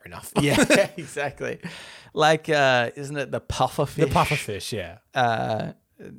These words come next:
Speaker 2: you know, having that, that portion that's poisonous, and you're like, "Oh, don't eat that." Or even snake, I'm sure, to some
Speaker 1: Yeah.
Speaker 2: degree, making sure that you, you,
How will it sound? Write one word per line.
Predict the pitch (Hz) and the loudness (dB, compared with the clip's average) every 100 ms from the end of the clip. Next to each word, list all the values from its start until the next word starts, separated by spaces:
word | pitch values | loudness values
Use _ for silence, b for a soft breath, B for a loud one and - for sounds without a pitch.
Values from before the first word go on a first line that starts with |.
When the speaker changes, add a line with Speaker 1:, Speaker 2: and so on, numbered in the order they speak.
| - | -14
Speaker 2:
you | 123 117 | -10 -6
know, | 117 | -4
having | 110 120 120 | -2 -2 -4
that, | 117 113 117 | -6 -8 -6
that | 117 85 | -6 -6
portion | - 120 120 139 123 | -2 -2 0 -4 -6
that's | 113 - | -8 -10
poisonous, | - 120 117 135 139 139 | -10 -8 -8 -8 -10 -10
and | - | -12
you're | 120 | -12
like, | 120 - | -12 -6
"Oh, | 185 349 143 | -6 -6 -8
don't | 120 151 | -10 -8
eat | 202 240 | -10 -8
that." | 294 277 320 B B B | -6 -6 -6 B B B
Or | - | -2
even | 170 156 135 | 0 0 -4
snake, | - 147 143 143 | -4 -2 -2 0
I'm | 123 120 | -4 -4
sure, | - 120 | -2 -2
to | 107 117 | -2 -4
some | - 113 117 | -2 -4 -2
Speaker 1:
Yeah. | 120 139 | 0 0
Speaker 2:
degree, | 131 131 123 | 2 0 0
making | 127 127 139 127 | 2 0 0 -6
sure | 131 120 | -4 -6
that | 113 | -6
you, | |
you, | 117 120 123 120 | -12 -12 -12 -12